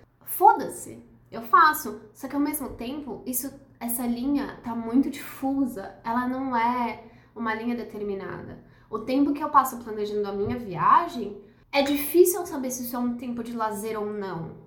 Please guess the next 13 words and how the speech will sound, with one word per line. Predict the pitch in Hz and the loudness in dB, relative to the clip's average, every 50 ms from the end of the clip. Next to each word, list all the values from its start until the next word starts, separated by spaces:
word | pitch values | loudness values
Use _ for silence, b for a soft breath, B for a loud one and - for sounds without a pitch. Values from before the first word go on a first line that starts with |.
| - _ _ - | -20 _ _ 0
Porque | - 262 254 277 262 254 262 - - - - | 2 2 4 4 4 2 2 0 -6 -6 -2
antes | 262 254 294 311 - 349 | 0 2 2 2 0 -2
eu | 277 240 | -2 -2
podia | 240 226 - 233 | -8 -8 -10 -10
só | - - - 233 | -10 -10 -8 -4
ir | 214 208 | -4 -4
numa | 208 208 220 | -4 -4 -8
agência | 214 208 214 214 214 | -8 -12 -12 -14 -12
de | 214 233 | -14 -14
viagem | - 240 208 196 - - - 262 262 | -10 -4 -2 -2 -2 -4 -6 -8 -8
e | 254 | -8
falar, | 240 262 247 233 208 - - 330 | -4 2 6 6 6 6 8 8
"Oi, | 330 349 359 349 349 349 | 10 10 10 8 6 2